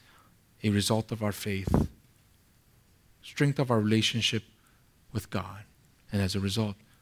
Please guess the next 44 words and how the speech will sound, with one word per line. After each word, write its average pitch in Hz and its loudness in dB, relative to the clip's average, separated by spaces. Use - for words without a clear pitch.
we 110 -6
have 98 -2
an 95 -2
honorable 98 -2
relationship 92 -6
with 104 -8
our, 92 -8
with 104 -8
our 92 -2
parents, 90 -10
our 107 0
earthly 104 0
parents. 92 -8
And 135 2
one 170 6
of 180 4
the - -12
greatest 156 4
things 101 -2
that 104 -6
we, 113 4
I 120 2
think 107 2
we 107 2
could - -4
honor, 98 0
I 98 -6
could 113 -4
put 120 0
it 113 -2
in 110 0
that 110 0
other 107 -6
category, 104 -8
but 107 -12
one 131 -2
of 156 2
the 147 -2
greatest 151 0
things 143 0
that 127 2
we 123 0
could - -6
honor 117 2